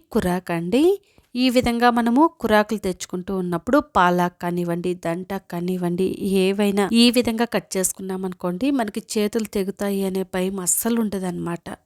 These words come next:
ఎవరైనా చిన్నపిల్లలు కానివ్వండి, బిగినర్స్ వాళ్ళు కానివ్వండి, అలాంటి వాళ్ళకి ఈ టిప్ అయితే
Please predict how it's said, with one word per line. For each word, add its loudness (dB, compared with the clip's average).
ఎవరైనా 2
చిన్నపిల్లలు -2
కానివ్వండి, -2
బిగినర్స్ -2
వాళ్ళు -6
కానివ్వండి, -6
అలాంటి -4
వాళ్ళకి -2
ఈ -6
టిప్ -8
అయితే -4